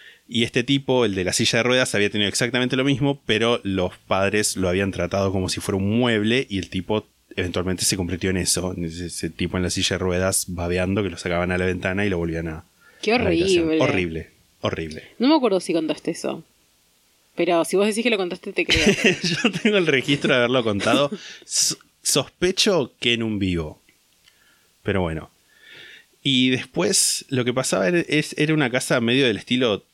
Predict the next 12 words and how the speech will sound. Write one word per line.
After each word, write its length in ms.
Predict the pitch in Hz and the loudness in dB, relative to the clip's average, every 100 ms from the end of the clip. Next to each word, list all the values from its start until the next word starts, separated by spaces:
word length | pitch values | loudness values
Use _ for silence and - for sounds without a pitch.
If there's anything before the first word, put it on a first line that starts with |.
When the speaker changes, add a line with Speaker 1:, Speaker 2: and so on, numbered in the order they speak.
| _ - | _ -8
Speaker 1:
tipo 220 | 107 113 | -2 -2
chorizo. 800 | - 95 113 127 - 117 160 - _ _ _ _ _ - | 0 0 0 2 2 0 -2 -8 _ _ _ _ _ -6
Tenía 340 | 110 107 92 | 0 0 0
de 80 | 90 | 0
un 120 | 107 117 | 0 2
lado 360 | 123 135 127 110 | 2 2 0 -2
el 160 | 110 | -4
patio 640 | - 151 143 151 165 190 _ _ _ - - _ _ _ - | 0 -2 0 0 0 -2 _ _ _ -20 -20 _ _ _ 0
y 120 | 110 | 2
del 120 | 101 | 2
otro 380 | 98 110 127 - _ _ | 0 -2 -2 -4 _ _
pared 440 | - 87 92 104 | -4 0 2 2